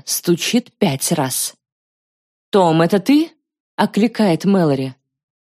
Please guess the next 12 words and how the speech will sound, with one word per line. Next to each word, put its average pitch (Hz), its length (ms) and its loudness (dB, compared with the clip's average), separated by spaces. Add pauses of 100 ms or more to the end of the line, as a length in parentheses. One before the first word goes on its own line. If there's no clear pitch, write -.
«Кто - 300 -2
ж 147 100 -2
еще?» 151 500 -4 (420)
думает 190 500 2
он, 262 260 4
а 180 140 2
вслух 208 380 0
говорит: 185 520 2 (440)
«Я 185 440 2
принес 202 460 0
первое 208 400 2
ведро». 165 480 0